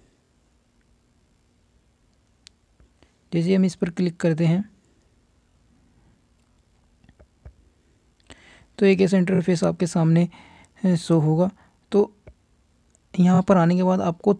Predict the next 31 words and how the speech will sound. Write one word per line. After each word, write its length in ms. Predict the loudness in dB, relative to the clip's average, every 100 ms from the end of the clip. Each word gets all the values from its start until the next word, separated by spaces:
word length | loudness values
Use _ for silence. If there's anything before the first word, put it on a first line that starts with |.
| 0
तीन 240 | 2 2
प्रकार 260 | 2 0 0
के 120 | 2
link 260 | 2 2 2
मिलेंगे। 460 | 2 2 -2 -2 -6 _ _ _ _ _ -20 -20 -20 _ _ -8
एक 120 | -6 2
तो 80 |
मिलेगा 340 | 2 4 2 4
ये, 240 | 4 2 -2 -14 _ 0
ए, 500 | 4 4 2 -2 -8 _ _ -20 _ _ -20
फिफ्टी 300 | -6 0 2
टू 220 | 2 0 0
एम 120 | 2
बी 100 | 2
का, 100 | 2
एक 200 | 2 2
सेवेंटी 340 | 2 0 0 -2
फ़ोर 180 | 0
एम 120 | 0 0
बी 80 |
का, 60 | 0
एक 180 | 0 -2
सेवेंटी 420 | -4 -2 -2 -2
सेवन 280 | -2 -2 0
एम 120 | 0
बी 120 | -2 -4
का, 160 | -6 -10 -2
ये 100 | 0
latest 460 | 2 0 0 -2 -4
है। 120 | -10 -10 -20 _ -6
आपको 340 | -6 -4 -8